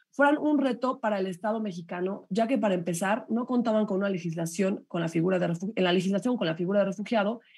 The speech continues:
y solamente habían tenido la experiencia de asiliar a limitados grupos de extranjero que habían arribado al país de modo muy distinto a los guatemaltecos. Aunque México contaba con una reconocida tradición de asilo, popularizada sobre todo desde el exilio español republicano en la década de los treintas,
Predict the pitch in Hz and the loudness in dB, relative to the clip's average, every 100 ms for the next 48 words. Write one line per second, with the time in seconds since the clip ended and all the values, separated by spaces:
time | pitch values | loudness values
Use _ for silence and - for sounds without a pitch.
0 | _ _ _ - 302 302 285 262 254 269 | _ _ _ 4 6 6 6 6 4 2
1 | 233 233 226 220 185 175 190 208 214 185 | 2 2 2 0 -2 -4 -6 -2 -2 -2
2 | 185 196 - 190 185 208 226 226 202 214 | -4 -4 -2 0 0 2 2 2 0 -2
3 | 196 165 160 175 190 214 196 170 196 185 | -4 -4 -6 0 0 0 0 2 2 2
4 | 170 175 180 165 196 208 185 180 185 185 | 2 0 -2 0 0 2 0 2 2 2
5 | 185 175 - 175 175 - 165 156 156 143 | 0 -2 -4 -2 -4 -4 -4 -4 -4 -6
6 | 151 - 165 _ - _ _ _ _ _ | -6 -6 -12 _ -20 _ _ _ _ _
7 | - _ _ 208 233 247 285 330 320 233 | -20 _ _ 2 4 6 8 8 6 4
8 | 214 233 254 233 226 220 202 180 180 233 | 4 4 4 4 4 2 2 0 0 2
9 | 220 214 - - 180 185 180 202 214 233 | 2 2 -8 -6 -2 0 0 0 0 2
10 | 254 196 190 - _ _ 185 202 190 185 | 2 2 0 -6 _ _ -6 -2 0 0
11 | 214 220 214 175 170 190 190 170 160 160 | 2 0 0 -4 -2 -2 0 0 -2 -2
12 | - 190 180 170 180 180 175 170 175 175 | -2 -2 0 -2 0 2 0 0 -2 0
13 | 190 185 175 175 175 165 170 180 175 170 | 0 0 -2 -4 -4 -2 -2 -2 0 -2
14 | 175 202 185 180 165 - | 0 0 0 -2 -6 -14